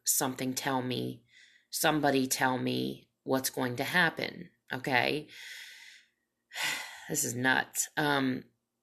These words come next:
it's weird when it happens to you, you know, it's, it's, and so when I was younger, I used to not really validate this stuff. I wouldn't, I wouldn't really write it down. I would just,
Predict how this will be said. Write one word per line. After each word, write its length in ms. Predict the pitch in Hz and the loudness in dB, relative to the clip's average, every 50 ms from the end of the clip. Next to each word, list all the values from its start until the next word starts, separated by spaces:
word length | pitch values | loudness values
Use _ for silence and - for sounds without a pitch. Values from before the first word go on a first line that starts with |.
| _ _ _ | _ _ _
it's 180 | - 147 143 147 | -2 0 0 4
weird 200 | 165 170 170 165 | 4 4 6 6
when 120 | 165 147 | 6 6
it 100 | 139 131 | 6 6
happens 420 | 139 135 131 127 - 117 123 120 - | 4 4 2 2 2 -2 -4 -4 -4
to 100 | - 120 | -4 -4
you, 360 | 117 120 - - - - - _ _ | -4 -4 -4 -6 -8 -10 -14 _ _
you 80 | - 131 | -6 -2
know, 240 | 127 123 120 120 123 | 0 0 0 0 0
it's, 240 | - 135 131 - - 147 | 0 0 -2 0 -2 -2
it's, 260 | 139 135 - - - - - - - - - - _ _ - - | -2 0 -2 -2 -4 -6 -12 -20 -20 -20 -20 -20 _ _ 0 2
and 320 | 143 143 135 135 139 - | 4 4 4 4 2 2
so 180 | - - 165 143 | 4 4 6 6
when 140 | 143 139 | 6 6
I 80 | 139 139 | 4 4
was 180 | 135 139 139 156 | 4 4 4 4
younger, 340 | 165 165 156 143 143 135 | 4 4 6 6 6 8
I 60 | 135 135 | 8 8
used 320 | 135 135 139 139 135 - | 6 4 2 2 0 0
to 80 | - 131 | 0 2
not 260 | 135 135 131 139 - | 2 4 4 2 2
really 280 | - 143 131 135 131 | 2 2 2 2 2
validate 640 | 127 143 139 151 170 160 147 135 147 131 123 120 - | 4 4 6 6 6 4 4 2 2 0 0 0 -2
this 140 | - 127 - | -4 -4 -2
stuff. 200 | - - - - | -2 -2 0 2
I 80 | 123 139 | 2 2
wouldn't, 360 | 156 175 180 160 156 151 - | 4 4 2 2 2 0 2
I 80 | 139 143 | 2 2
wouldn't 320 | 139 147 160 156 156 - | 4 4 4 2 2 0
really 200 | - 147 139 135 | 0 0 2 2
write 300 | 131 131 135 131 127 127 | 2 2 2 4 4 2
it 160 | 127 120 120 | 0 -2 -2
down. 320 | - 127 120 123 - - - | 0 0 0 0 -2 -2 -4
I 100 | 123 127 | -4 -2
would 200 | 123 127 127 131 | -2 -2 0 0
just, 220 | 135 127 - - | 0 0 0 -4